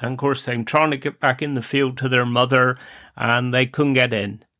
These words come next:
So me and Daisy, we jumped into action. Um, and I did actually put a,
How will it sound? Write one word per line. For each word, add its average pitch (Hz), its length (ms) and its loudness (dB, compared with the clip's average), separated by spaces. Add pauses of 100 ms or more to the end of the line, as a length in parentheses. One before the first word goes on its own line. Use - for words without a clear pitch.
So 123 480 0
me 143 240 2
and 135 140 0
Daisy, 135 480 2
we 117 280 -4 (220)
jumped 151 380 0
into 156 280 2
action. 110 540 -4 (800)
Um, 127 400 2
and 143 220 2
I 139 100 2
did 180 240 0
actually 160 400 0
put 147 220 -2
a, 139 260 2